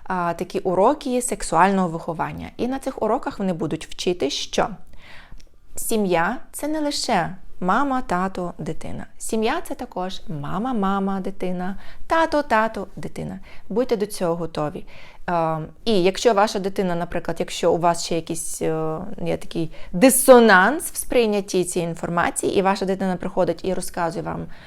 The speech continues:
е, такі факти, будь ласка, е, не кажіть: «Ні, ні, ні, це не так. Дурниці ти мені розказуєш». Вас там дурниці вчать в школі, так?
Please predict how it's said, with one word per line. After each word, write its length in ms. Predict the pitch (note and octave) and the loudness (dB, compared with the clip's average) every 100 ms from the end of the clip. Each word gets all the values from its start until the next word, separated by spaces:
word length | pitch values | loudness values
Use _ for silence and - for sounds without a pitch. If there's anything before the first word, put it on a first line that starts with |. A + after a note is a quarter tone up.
| - - | -14 -8
е, 280 | E3+ D#3+ - | -4 -4 -4
такі 240 | - - | -6 -4
факти, 560 | F#3+ - D#4 - C4+ C4+ - - - | 0 2 2 0 -2 -2 -6 -18 -12
будь 220 | - G#3+ A3 | -2 0 2
ласка, 640 | A3+ D4+ - C4+ B3+ B3 | 2 0 -2 4 6 6
е, 300 | G#3+ G#3 G3 | 8 8 8
не 160 | G3 G#3+ | 6 2
кажіть: 420 | B3 A3+ F#3+ F#3 | 4 4 2 6
«Ні, 220 | A3 A3+ | 10 10
ні, 160 | G#3 G#3 | 10 8
ні, 240 | G3+ C#4+ | 8 6
це 220 | F4 B3+ | 6 4
не 160 | A3 G3+ | 4 4
так. 340 | G3 D3 - - | 2 0 0 -2
Дурниці 460 | F3+ F#3 F3 D#3 | 2 4 4 0
ти 120 | - D#3 | -4 -4
мені 200 | D#3 E3 | -2 -4
розказуєш». 540 | D#3 - - - E3 | -6 -6 -6 -6 2
Вас 140 | F#3 | 4
там 160 | G#3 G3 | 4 6
дурниці 440 | G3 B3 A#3+ - | 10 12 10 8
вчать 280 | D#3 - D3+ | 0 0 0
в 60 | - | -2
школі, 380 | - - - - | -2 -2 -2 2
так? 300 | - C#4 | 4 2